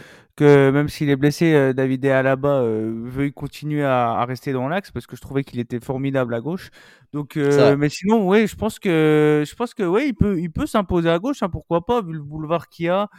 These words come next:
Speaker 1: vu le, le peu de concurrence sérieuse, euh, qu'il y a à ce poste-là. Et, euh,
Speaker 2: Ah, ils ont même
Speaker 1: et
Speaker 2: essayé Rudiger à un moment.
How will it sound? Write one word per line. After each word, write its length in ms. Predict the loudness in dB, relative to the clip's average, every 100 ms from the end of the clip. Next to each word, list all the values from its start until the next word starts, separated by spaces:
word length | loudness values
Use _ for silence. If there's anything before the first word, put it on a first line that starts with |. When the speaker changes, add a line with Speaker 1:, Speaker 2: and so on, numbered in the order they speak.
| -20 _ -14
Speaker 1:
vu 180 | -6 0
le, 380 | 2 2 2
le 140 | 2 0
peu 160 | -2 0
de 360 | 2 4 2 0
concurrence 480 | -6 -6 -6 -6
sérieuse, 380 | -6 -6 -4 -4
euh, 340 | -2 -2 -4 -6
qu'il 140 | -6
y 20 |
a 40 | -6
à 40 |
ce 80 | -6
poste-là. 460 | -10 -8 -6 -6 -8 _ _ _
Et, 260 | -4 0 0
euh, 180 | 2 2
Speaker 2:
Ah, 40 |
ils 80 | 6
ont 20 |
même 100 | 6
Speaker 1:
et 40 | 6
Speaker 2:
essayé 200 | 6 6
Rudiger 300 | 6 8 8
à 80 |
un 40 | 8
moment. 360 | 4 2 -2